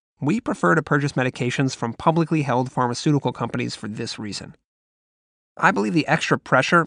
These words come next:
placed on them by governmental regulators and public investors are useful for keeping the quality of their product as high as possible, even if doing so means taking a huge loss in profits from time to time.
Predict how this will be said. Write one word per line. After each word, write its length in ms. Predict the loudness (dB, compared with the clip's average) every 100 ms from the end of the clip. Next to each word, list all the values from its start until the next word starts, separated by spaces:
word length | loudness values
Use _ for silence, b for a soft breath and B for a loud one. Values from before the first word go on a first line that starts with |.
| 0
placed 280 | 0 2 4
on 100 | 4
them 140 | 6
by 100 | 4
governmental 520 | 4 2 4 2 0
regulators 680 | 0 2 2 4 4 2 0 -2
and 200 | 0 0
public 280 | 0 0
investors 640 | -2 2 2 0 -8 -8 -10 B B
are 80 | -2
useful 520 | 2 2 0 -4 -10 -6
for 120 | -6
keeping 360 | -4 -4 -2
the 80 | -4
quality 500 | -4 2 4 6 4
of 60 | 2
their 100 | 0
product 400 | 0 2 0 -2
as 120 | -6
high 340 | -6 -6 -2 -2
as 100 | -4
possible, 540 | -2 -2 -2 -6 -12 -16 _ _ _ _ -4
even 260 | -2 2
if 140 | 0 4
doing 260 | 6 6
so 220 | 4 2 4
means 240 | 2 0
taking 320 | -2 0 2
a 60 | 0
huge 400 | 0 0 2 2
loss 320 | 4 4 2
in 100 | -2
profits 460 | 2 2 2 -4 -6
from 140 | -6
time 240 | -2 -2
to 100 | -2
time. 360 | -2 0 0